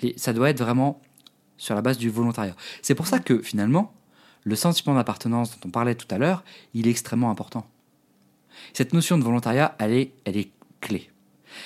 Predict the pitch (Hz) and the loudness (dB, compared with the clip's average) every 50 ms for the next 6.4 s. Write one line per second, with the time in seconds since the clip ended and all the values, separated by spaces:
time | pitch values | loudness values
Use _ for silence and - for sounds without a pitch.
0 | - - 117 131 120 123 - - 82 80 90 113 165 175 131 98 - - 185 - | -8 2 4 4 4 4 0 -8 -8 -6 0 0 2 2 2 0 -2 -4 -2 -2
1 | 117 95 101 92 90 - - - - 143 180 202 190 - - - - 92 87 85 | -2 0 0 -2 -4 -6 -10 -8 -2 0 0 0 -2 -4 -8 -4 -2 -2 -2 -2
2 | - - 113 110 104 - - - - _ _ - - 85 - - - - - - | -4 -6 -6 -6 -8 -8 -14 -18 -20 _ _ -16 -14 -14 -14 -14 -16 -16 -16 -16
3 | - - - 196 220 - _ _ _ _ _ _ _ _ _ _ _ _ _ - | -8 -4 -4 -4 -4 -6 _ _ _ _ _ _ _ _ _ _ _ _ _ -20
4 | - - - - 101 147 196 185 - - _ _ _ _ _ _ _ _ _ _ | -18 -14 -14 -8 -4 -4 -4 -4 -6 -14 _ _ _ _ _ _ _ _ _ _
5 | _ _ _ _ _ _ _ _ _ _ - - - 147 - 101 90 82 87 - | _ _ _ _ _ _ _ _ _ _ -18 -14 -8 -6 -4 -4 -4 -6 -8 -10
6 | - 85 - - - 165 196 196 | -10 -12 -12 -4 -2 -2 -2 -2